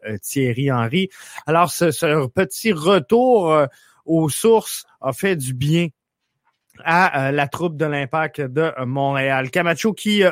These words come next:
ouvre la marque sur une erreur, euh, majeure du gardien de, euh, Toronto.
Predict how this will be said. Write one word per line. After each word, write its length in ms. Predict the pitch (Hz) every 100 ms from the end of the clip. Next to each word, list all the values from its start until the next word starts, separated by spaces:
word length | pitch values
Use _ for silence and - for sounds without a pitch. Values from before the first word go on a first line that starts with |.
| -
ouvre 300 | 240 220 196
la 180 | 202 190
marque 260 | 208 190
sur 240 | - 170 165
une 140 | 180
erreur, 480 | 196 185 208 196 160
euh, 80 | 165
majeure 720 | 180 214 196 175 233 254 175
du 160 | 139
gardien 680 | 139 254 135 127 156 190 190
de, 140 | 147
euh, 380 | 156 160 127 123
Toronto. 680 | 123 156 123 135 127 151 160